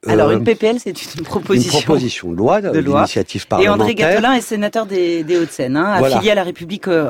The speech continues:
Speaker 2: En Marche.
Speaker 1: Alors, lui, euh, propose qu'on arrête avec le C S A, qui a été vertement critiqué, et cetera, euh, euh, et que ce soit le conseil d'administration. On avait, euh, discuté de cela.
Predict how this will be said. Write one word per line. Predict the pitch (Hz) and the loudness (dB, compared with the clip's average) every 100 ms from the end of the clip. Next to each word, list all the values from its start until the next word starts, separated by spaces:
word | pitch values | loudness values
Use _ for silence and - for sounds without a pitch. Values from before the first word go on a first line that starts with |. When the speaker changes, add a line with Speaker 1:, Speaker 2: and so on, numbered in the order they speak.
| - | 2
Speaker 2:
En | 151 | 2
Marche. | 139 123 - | 2 -2 -2
Speaker 1:
Alors, | 135 113 | 0 2
lui, | 123 156 190 170 139 | 2 4 4 4 2
euh, | 107 107 | 0 -2
propose | - 107 92 175 233 247 - | -2 -4 0 2 2 0 -4
qu'on | - 135 127 110 107 104 | 0 4 4 2 -2 0
arrête | 110 120 117 | 0 -2 -4
avec | 82 - | -12 -12
le | - | -12
C | - | -8
S | 80 - | -8 -4
A, | 180 | -4
qui | - | -4
a | |
été | 87 - | -10 -6
vertement | 82 71 - 71 69 | -6 -6 -10 -10 -10
critiqué, | - - - - - | -12 -18 -18 -12 -10
et | - | -10
cetera, | - - 110 175 214 - - - - _ | -14 -10 -4 -2 -2 -4 -16 -16 -18 _
euh, | - 98 98 95 92 87 - | -4 0 0 0 0 -4 -8
euh, | 85 85 85 67 - | -8 -8 -8 -12 -6
et | 120 127 117 95 | 2 4 4 0
que | - 131 | 0 0
ce | 110 123 | 2 -4
soit | - 185 | 0 0
le | 139 | 0
conseil | - 131 151 | -2 -2 0
d'administration. | 123 113 104 - 98 - 101 - | 0 -2 -4 -6 -6 -4 -6 -2
On | 101 | 0
avait, | 104 127 254 262 208 - | 0 0 0 0 -4 -4
euh, | 95 | -4
discuté | 90 92 - - 92 | -2 -6 -8 -8 -8
de | |
cela. | - 107 | -6 -6